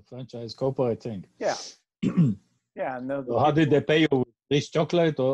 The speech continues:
Speaker 1: or with, with money?
Speaker 2: <laughs> A little bit of that.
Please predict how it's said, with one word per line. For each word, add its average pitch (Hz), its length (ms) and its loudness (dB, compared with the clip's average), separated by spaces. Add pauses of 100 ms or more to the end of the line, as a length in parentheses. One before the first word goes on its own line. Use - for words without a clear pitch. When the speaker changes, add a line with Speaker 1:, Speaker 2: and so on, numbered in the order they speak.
Speaker 1:
or 127 80 -2 (160)
with, 117 300 -8
with 113 140 -6
money? 120 320 -4
Speaker 2:
<laughs> - 60 -18
A - 40 -18 (720)
little 370 140 -2
bit 285 160 4
of 208 120 4
that. 233 440 4